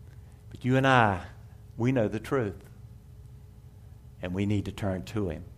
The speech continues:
He's always faithful as we look to our Father. In Jesus' name. Let's pray together.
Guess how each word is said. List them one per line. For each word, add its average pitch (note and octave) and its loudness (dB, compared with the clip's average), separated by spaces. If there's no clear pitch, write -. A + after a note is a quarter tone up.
He's G2+ -2
always C#3 8
faithful - -2
as G2+ 2
we F2+ -2
look G2+ -2
to A2+ -6
our G2+ 0
Father. D#2+ -2
In F2 -4
Jesus' F2+ -4
name. E2 -4
Let's G2+ -2
pray G#2 2
together. F2 -6